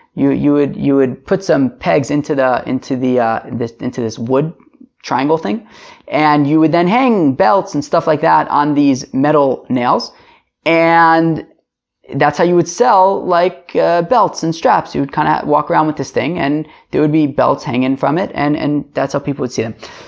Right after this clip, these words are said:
So, uh, Rabbi Nechemi says that on this thing, you would go after the nails, okay? Besulam alei chachar shleivosav. Uh, if we're talking about a ladder, the most important thing would be the rungs. Be'arsa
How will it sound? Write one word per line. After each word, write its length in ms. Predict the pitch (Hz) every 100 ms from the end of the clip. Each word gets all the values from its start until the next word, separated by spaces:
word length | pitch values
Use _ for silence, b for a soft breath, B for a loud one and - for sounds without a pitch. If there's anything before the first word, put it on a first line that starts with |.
| B
So, 360 | 185 160 - -
uh, 160 | 131 139
Rabbi 280 | 143 139 147
Nechemi 300 | 147 175 170
says 240 | 147 151
that 200 | 151 -
on 160 | 139 147
this 200 | 208 -
thing, 220 | 160 156
you 120 | 151
would 140 | 147
go 340 | 143 151 151 147
after 640 | 131 143 147 - 151 151 151
the 120 | 175
nails, 480 | 247 285 214 - _ _ _ -
okay? 400 | 139 - 139 - - b b b
Besulam 420 | 135 139 - 202 165
alei 160 | 147 143
chachar 300 | 135 123 107
shleivosav. 880 | - 123 120 147 190 196 175 170 - b b b
Uh, 260 | 131 120 120
if 60 | -
we're 80 | 120
talking 240 | 147 143
about 140 | 131
a 60 | 117
ladder, 640 | 123 156 165 151 110 - _ _
the 80 | -
most 220 | 120 120
important 320 | 127 143 135 127
thing 100 | 127
would 120 | 113
be 100 | 117
the 120 | 113
rungs. 460 | 139 180 180 175 - B B 131
Be'arsa 500 | 139 156 180 -